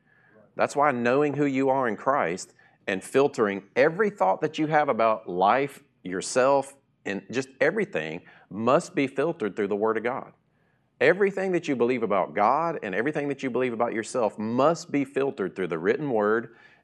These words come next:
and then the Spirit makes that written Word alive and gives you that revelation and that sense of how to actually apply it and live it out. So your calling is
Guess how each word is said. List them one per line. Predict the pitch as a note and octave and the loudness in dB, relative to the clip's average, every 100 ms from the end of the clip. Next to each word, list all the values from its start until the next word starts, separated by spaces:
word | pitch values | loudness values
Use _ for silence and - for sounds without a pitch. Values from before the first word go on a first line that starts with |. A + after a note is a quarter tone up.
| - | -6
and | F#2 | -4
then | F#2 G2 | -2 -2
the | F#2+ | -2
Spirit | - - - F3 C3 G#2+ | -4 -4 2 4 2 0
makes | A2 G#2+ | -2 -2
that | - G2 F2+ | -2 -2 0
written | G#2+ G#2 G2 | -2 -2 -4
Word | G2 F#2 | -4 -2
alive | F2+ G#2+ G#2+ C#2 C#2+ | 0 -2 -2 -6 -8
and | E2 | -8
gives | E2+ F#2+ | -6 -6
you | F2+ F2 | -6 -4
that | E2+ | -4
revelation | D#2+ E2+ D#2 F2+ A2 E2 | -4 -6 -4 -6 -6 -10
and | D#2+ | -10
that | E2 | -10
sense | - G#2+ G2 - | -8 -8 -8 -8
of | D#2 - - _ | -10 -12 -20 _
how | - - G#2 | -10 -2 -2
to | A2+ | 0
actually | G#2+ A2 - F2+ | -2 -2 -6 -6
apply | D#2 - F2+ D#2+ | -6 -2 0 0
it | C#2+ | -4
and | D#2 | -6
live | F2+ | -6
it | D#2 | -4
out. | D#2 G#2+ - _ _ _ _ _ _ | -8 -8 -12 _ _ _ _ _ _
So | A2+ | -2
your | B2+ | 0
calling | C#3+ B2+ C#3 E3 G#2 | 4 4 4 0 -2
is | G2 G2+ | -2 -4